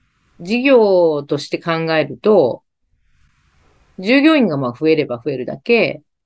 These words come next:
このヘルパーのお仕事に関しては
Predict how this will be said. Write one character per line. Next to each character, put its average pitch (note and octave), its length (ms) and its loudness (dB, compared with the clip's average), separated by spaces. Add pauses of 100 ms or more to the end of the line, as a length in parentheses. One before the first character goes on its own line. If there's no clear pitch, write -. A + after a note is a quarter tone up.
(280)
こ F#3+ 80 -6
の G3 60 -2
ヘ A#3 120 2
ル C4 120 -2
パ E3+ 180 -2
ー F#3 60 -2
の A#3+ 380 -2 (100)
お D#3+ 80 -8
仕 F#3 80 -4
事 C#3+ 180 -2
に B2 100 -6
関 B2+ 220 -10
し - 80 -18
て - 80 -4
は G#3+ 260 -2